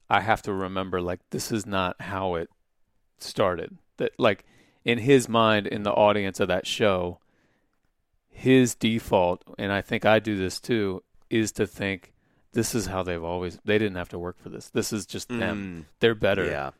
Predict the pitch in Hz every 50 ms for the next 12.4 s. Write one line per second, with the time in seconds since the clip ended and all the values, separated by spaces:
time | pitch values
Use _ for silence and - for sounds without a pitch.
0 | _ - 71 71 69 69 71 - 104 101 98 101 104 101 101 - _ _ - 101
1 | 101 107 107 101 98 95 90 90 87 - - 104 95 87 82 - - 98 98 95
2 | 92 95 104 117 120 123 110 117 101 95 90 87 - 98 92 87 87 82 - _
3 | _ _ _ _ _ _ _ - 110 101 - - 104 95 - - 107 101 - -
4 | - 95 90 92 95 95 95 92 90 90 92 92 92 90 87 82 90 90 - -
5 | 85 90 87 82 85 - - - 120 107 98 90 85 87 _ _ _ _ _ _
6 | _ _ _ _ _ _ _ _ - - 107 101 95 92 90 90 87 _ _ _
7 | _ _ _ _ _ - - 120 - - 139 120 110 113 113 104 107 101 104 104
8 | 101 98 95 95 92 92 87 85 - _ _ _ _ _ _ _ _ _ _ _
9 | _ _ _ _ 285 - - - - 110 117 107 98 92 90 90 - - - 120
10 | 110 110 101 98 104 98 90 92 101 95 104 92 - 98 95 87 85 98 82 82
11 | 87 87 87 82 85 - - - - 131 123 107 104 101 92 92 101 - - -
12 | - - 175 101 92 90 87 87